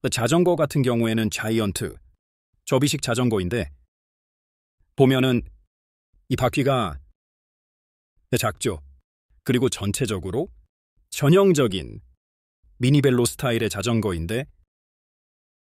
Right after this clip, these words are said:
이거를 반 접어가지고 저 같은 경우에는 다른 나라도 많이 다니고 했는데 이것을 접고 나서 가방에다가 넣고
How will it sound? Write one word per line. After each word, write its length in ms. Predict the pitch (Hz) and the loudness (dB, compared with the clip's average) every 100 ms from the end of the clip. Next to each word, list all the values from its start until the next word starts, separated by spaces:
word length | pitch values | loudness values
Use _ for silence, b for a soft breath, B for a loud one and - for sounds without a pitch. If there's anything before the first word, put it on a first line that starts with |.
| _ _ - | _ _ -2
이거를 360 | 131 156 147 | 2 4 4
반 300 | - 131 139 | 2 0 2
접어가지고 800 | 139 123 123 110 98 98 110 104 | 4 4 2 2 0 -2 -2 -2
저 120 | 90 113 | -2 -2
같은 300 | 120 127 110 | -2 0 0
경우에는 600 | 113 101 95 90 85 71 - _ _ _ _ _ _ _ _ _ _ | 0 0 -2 -2 -4 -10 -16 _ _ _ _ _ _ _ _ _ _
다른 260 | 139 175 | 0 2
나라도 300 | 202 165 139 | 2 2 0
많이 240 | 107 92 107 | 0 -2 -4
다니고 400 | 110 104 104 98 | -4 -4 -2 -2
했는데 600 | 117 110 92 95 107 80 _ _ _ _ _ _ _ _ | -2 -2 -2 -2 -4 -6 _ _ _ _ _ _ _ _
이것을 400 | 120 139 127 117 | 2 2 2 0
접고 300 | 104 104 120 | 0 -2 0
나서 360 | 95 85 104 64 - _ _ _ _ _ _ _ _ _ _ _ _ _ _ _ 107 | 0 -2 -4 -6 -16 _ _ _ _ _ _ _ _ _ _ _ _ _ _ _ -6
가방에다가 540 | - 113 123 107 92 | 0 2 2 0 -4
넣고 340 | 82 85 - | -6 -8 -10